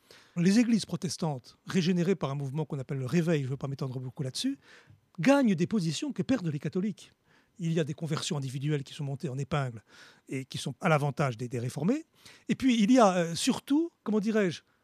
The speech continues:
une imprégnation de protestantisme diffus au sein des élites qui ne sont pas très engagées religieusement. Autrement dit, la liberté de conscience,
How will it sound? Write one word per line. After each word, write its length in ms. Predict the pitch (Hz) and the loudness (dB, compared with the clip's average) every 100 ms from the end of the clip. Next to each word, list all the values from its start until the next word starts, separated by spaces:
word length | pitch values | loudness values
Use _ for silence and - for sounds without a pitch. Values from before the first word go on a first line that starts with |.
| - | -2
une 140 | 214 | 2
imprégnation 800 | 277 294 294 262 233 - - 196 | 4 4 2 4 4 2 -4 -4
de 100 | 151 | 0
protestantisme 840 | 185 302 285 240 233 196 185 147 147 | 0 2 2 0 0 -2 -4 -6 -4
diffus 480 | 151 196 - 254 311 _ _ _ _ 233 | -4 -4 -4 -4 -4 _ _ _ _ -2
au 100 | 226 | -2
sein 400 | - 233 170 165 | 0 0 0 -4
des 280 | 147 165 151 | -4 0 2
élites 440 | 196 262 285 - _ _ _ | 4 4 2 -8 _ _ _
qui 120 | 226 | 0
ne 80 | 190 | 0
sont 140 | 190 | 0
pas 120 | 190 | 0
très 200 | 208 214 | 0 0
engagées 320 | 190 170 160 240 | 0 0 0 0
religieusement. 500 | 190 180 170 131 127 | 0 0 -2 -4 -6
Autrement 340 | 233 - 220 190 | -4 0 0 0
dit, 140 | 151 - - | -4 -10 -2
la 80 | 214 | 2
liberté 300 | 262 240 220 | 2 0 -2
de 40 | |
conscience, 460 | 208 185 285 311 | -4 -4 -6 -8